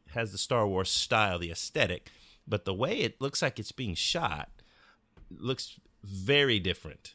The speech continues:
Handheld, all of this kind of thing going on. And so that's the first reason. Second reason, I think Alexander Desplat,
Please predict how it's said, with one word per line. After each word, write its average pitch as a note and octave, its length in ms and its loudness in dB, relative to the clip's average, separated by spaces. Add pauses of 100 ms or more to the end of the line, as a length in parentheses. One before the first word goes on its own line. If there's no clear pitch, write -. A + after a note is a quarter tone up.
Handheld, B2 840 6
all C3 180 6
of G#2 80 0
this G#2+ 160 0
kind G2 180 0
of F2+ 80 -2
thing F2+ 200 -2
going E2 260 -2
on. D2+ 200 -6 (520)
And E3 340 8
so D#3 120 4
that's F3 220 4
the - 40 -6
first C#3+ 220 0
reason. B2+ 120 0
Second F3 200 0
reason, D#3 220 0
I C#3 100 2
think C3 180 0 (400)
Alexander C#3+ 500 4
Desplat, A#2+ 580 8